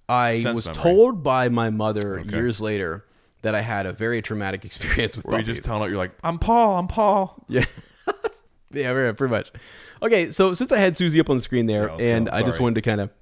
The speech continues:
Speaker 2: Derailed you.
Speaker 1: You know, I, I just wanted to give her a shout out. Around this time, it was September ninth, two thousand and eighteen.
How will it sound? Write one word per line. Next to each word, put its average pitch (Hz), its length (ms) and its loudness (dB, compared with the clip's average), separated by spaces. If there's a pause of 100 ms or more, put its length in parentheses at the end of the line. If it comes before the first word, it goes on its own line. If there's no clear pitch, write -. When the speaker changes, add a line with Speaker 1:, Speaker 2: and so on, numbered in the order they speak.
Speaker 2:
Derailed 82 420 -8
you. 80 140 -10 (220)
Speaker 1:
You 127 100 0
know, 120 80 2
I, 110 140 0
I 113 40 0
just 110 160 -6
wanted 110 200 -2
to 98 200 -2
give 107 200 -4
her 104 120 -2
a 98 40 -4
shout 101 260 -2
out. 98 180 -4 (460)
Around 180 380 2
this 196 200 4
time, 120 200 0
it 120 60 -4
was 117 120 -2
September 233 560 -2
ninth, 117 600 -2 (140)
two 220 260 -4
thousand 127 600 -4
and 98 120 -4 (100)
eighteen. 101 760 -6